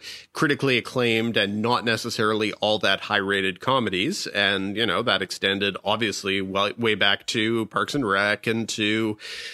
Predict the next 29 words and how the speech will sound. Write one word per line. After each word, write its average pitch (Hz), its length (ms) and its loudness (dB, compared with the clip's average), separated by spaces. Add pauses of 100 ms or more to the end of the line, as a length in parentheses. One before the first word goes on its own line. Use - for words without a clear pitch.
(360)
uh, 104 300 2
The 107 120 -2
Good 110 180 -2
Place 113 280 2
as 120 120 -2
well, 104 400 2
and 117 320 -2
into 110 280 0
this. 104 380 -2
And 151 260 -2
so, 214 240 0
yeah, 214 240 2
that, 131 260 0
that 165 180 0
is 165 220 -4
one 147 240 2
that 135 140 0
I 123 100 2
will 117 180 0
definitely 110 840 0 (100)
miss. - 680 -2
It 107 160 -4
is, 104 440 -2
it 101 200 -4
is 104 100 -8
a 104 60 -4
show 107 320 -2
that, 101 400 -2 (500)
that - 240 -2